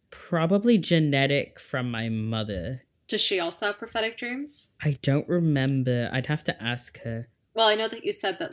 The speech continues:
Speaker 2: her supernatural ego is, like, very open. So if that is something that can be passed down,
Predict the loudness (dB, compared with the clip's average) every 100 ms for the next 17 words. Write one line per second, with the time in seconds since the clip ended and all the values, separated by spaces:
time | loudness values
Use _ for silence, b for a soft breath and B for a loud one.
0 | -6 -4 -2 -4 -2 -4 -2 -4 -4 -4
1 | 0 -2 0 -2 -2 -4 -8 -6 -4 -4
2 | -6 -4 -4 -2 -2 -2 -4 -4 -8 -12
3 | -6 2 4 4 0 0 0 0 -2 -6
4 | -2 -4 -4 -6 -4 0 0 0 -4 -4
5 | -4 -4 -4 -8 -12